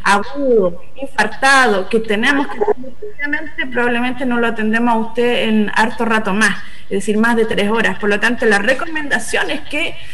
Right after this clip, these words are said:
los usuarios y nuestros usuarios consideren el sapu de su sector,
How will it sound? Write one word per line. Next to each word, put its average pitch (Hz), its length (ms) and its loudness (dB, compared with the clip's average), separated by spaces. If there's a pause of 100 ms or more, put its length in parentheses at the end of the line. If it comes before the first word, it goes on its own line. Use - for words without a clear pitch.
(140)
los 247 160 4
usuarios 247 560 0
y 240 60 4
nuestros 339 460 0
usuarios 370 360 -2
consideren 285 580 0 (380)
el 196 140 0
sapu 262 540 2
de 269 120 -2
su - 140 -4
sector, 277 580 -2